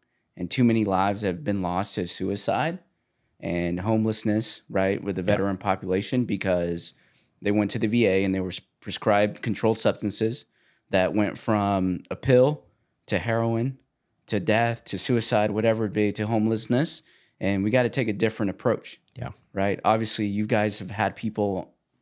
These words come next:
Speaker 1: and will have more veterans that are willing to say, "Hey, I tried this and it's really helped me in this way. I'm not a habitual user. I'm not an abuser. I just need it because it helps me."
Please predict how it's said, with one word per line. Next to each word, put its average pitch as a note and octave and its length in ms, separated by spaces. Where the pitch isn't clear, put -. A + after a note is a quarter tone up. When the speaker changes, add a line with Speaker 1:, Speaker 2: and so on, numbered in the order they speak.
Speaker 1:
and A2+ 220
will A2+ 140
have G#2 260
more G#2 260
veterans G#2+ 580
that G2+ 120
are G2 40
willing G#2+ 400
to G2 60
say, G2 240
"Hey, G#2 340
I G2+ 140
tried A2+ 400
this B2 460
and F#2+ 100
it's E2+ 200
really A#2 220
helped A2+ 220
me A2 140
in G#2 80
this G#2+ 240
way. G2+ 380
I'm G2+ 160
not A2 500
a F#2+ 160
habitual A2 580
user. A2 520
I'm G2+ 140
not G#2+ 340
an G2+ 140
abuser. G2+ 600
I - 80
just G#2+ 220
need A2+ 200
it G#2+ 100
because F#2 300
it - 80
helps - 400
me." D#2+ 220